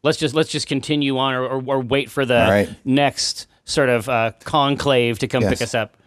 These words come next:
Speaker 2: You are brought into the dining hall in Wakanga's villa,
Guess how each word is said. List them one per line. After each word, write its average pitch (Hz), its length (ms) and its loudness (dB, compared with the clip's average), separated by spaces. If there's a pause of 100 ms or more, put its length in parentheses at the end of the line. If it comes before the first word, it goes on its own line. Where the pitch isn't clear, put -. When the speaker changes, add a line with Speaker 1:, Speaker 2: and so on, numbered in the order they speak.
(280)
Speaker 2:
You 160 340 6
are 170 80 8
brought 147 260 6
into 143 300 4
the 127 120 4
dining 127 360 6
hall 104 480 4
in 101 320 2
Wakanga's 107 580 2
villa, 98 380 0